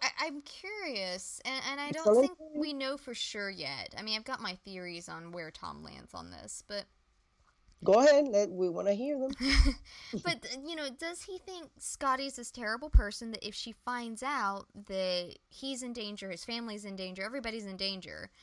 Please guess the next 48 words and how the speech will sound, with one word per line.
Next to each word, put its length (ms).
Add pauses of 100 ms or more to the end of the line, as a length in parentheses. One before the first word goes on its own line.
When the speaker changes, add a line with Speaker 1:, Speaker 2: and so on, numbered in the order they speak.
(200)
Speaker 1:
'Cause 100
I 80
get 180
the 100
impression 420
that, 240 (680)
in 200
part 420
at 160
least, 260
he 160
took 300
this 240
job 360
because 420 (480)
there, 160 (320)
if, 200 (240)
if 200
Howard 420
is 140
even 220
partially 640
right, 560 (540)
then 640 (920)
he's 320
in 160
danger, 440
his 160
family's 460
in 120
danger, 260
everybody's 540
in 100
danger 340
if 120
Scotty 400
is 120
this 140
horrible, 440
terrible 340
person 360
that 100
has 220
this 140
massive 420
amount 260
of 60
power 420